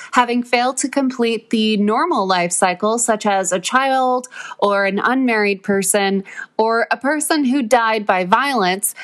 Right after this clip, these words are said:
like murder victims or war casualty, casualties," Strozek says. "As their souls were believed to be unquiet, they could carry the messages between the underworld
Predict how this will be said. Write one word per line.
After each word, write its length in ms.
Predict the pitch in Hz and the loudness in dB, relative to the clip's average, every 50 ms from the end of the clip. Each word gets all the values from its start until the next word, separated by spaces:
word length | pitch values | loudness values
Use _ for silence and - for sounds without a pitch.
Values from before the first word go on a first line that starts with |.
| - - | -8 -2
like 220 | - 220 214 208 | 0 0 0 0
murder 360 | 214 208 202 208 208 214 214 196 | 0 0 0 2 2 0 0 2
victims 600 | 196 208 196 - - 214 196 190 190 196 196 185 196 | 0 0 0 0 0 0 0 2 2 0 0 0 0
or 120 | 202 190 | 0 0
war 280 | 185 165 175 180 180 170 | 0 0 0 0 0 0
casualty, 720 | - - - 92 - - - - - - - - - - _ _ _ - - - - | -2 -2 -2 -2 -2 -4 -8 -10 -10 -10 -10 -10 -12 -16 _ _ _ -14 -14 -14 -10
casualties," 760 | - - 190 175 170 160 139 139 - - - 131 101 - - - - - - - | -6 -4 -2 -2 0 0 -2 -2 -2 -2 -2 -2 -2 -2 -4 -6 -10 -16 -10 -8
Strozek 500 | - - - 196 165 147 165 151 - - | -4 -2 -2 -2 0 0 -2 -4 -2 -4
says. 420 | - - 123 104 101 85 - - - - - - - - - - - - _ _ _ _ _ _ - | -2 0 0 0 0 0 -2 -4 -6 -8 -16 -16 -14 -16 -16 -18 -20 -20 _ _ _ _ _ _ 2
"As 280 | 247 254 285 269 254 | 2 2 2 0 0
their 180 | 254 302 294 262 | 0 0 0 0
souls 720 | 247 - - - 285 277 294 302 311 320 330 302 311 - - - | 0 -2 0 0 0 0 0 0 2 2 0 0 -2 -4 -4 -2
were 160 | 226 240 240 | -2 -2 0
believed 500 | 240 - 254 254 240 262 262 269 254 - - | 0 0 -2 0 2 0 0 -2 -4 -4 -2
to 100 | - 220 | -2 0
be 400 | - 233 226 220 220 214 - _ - | 0 2 2 2 2 0 -2 _ -2
unquiet, 960 | 214 208 202 202 - - - - 240 240 240 240 208 185 180 180 - - - _ _ _ _ _ _ - | 0 0 0 0 -2 -2 0 0 0 2 2 2 2 0 0 -2 -4 -8 -14 _ _ _ _ _ _ -4
they 380 | - 185 175 208 226 294 339 330 | -2 0 0 2 2 2 0 -2
could 460 | 330 - - 359 381 370 - - - | -2 0 0 2 2 0 -4 -6 -12
carry 640 | - - - - 302 330 370 392 403 427 427 427 | -8 -6 -2 0 0 2 2 2 0 0 0 0
the 160 | 415 427 403 392 392 415 415 | 0 0 0 0 0 0 0
messages 720 | 415 - - 339 247 220 262 262 247 247 247 240 - - - - - - - | 0 0 -2 -2 -2 0 0 0 0 0 0 -2 -2 -4 -6 -16 -14 -6 -2
between 440 | - 262 214 - 294 311 302 277 269 | -2 0 0 0 0 0 0 0 0
the 160 | 285 302 294 - - | 0 -2 -2 -2 0
underworld 1000 | 330 392 392 415 392 381 320 285 262 262 254 247 247 240 240 240 240 233 220 | 0 0 0 0 0 0 0 0 0 2 2 2 2 2 2 0 0 0 -2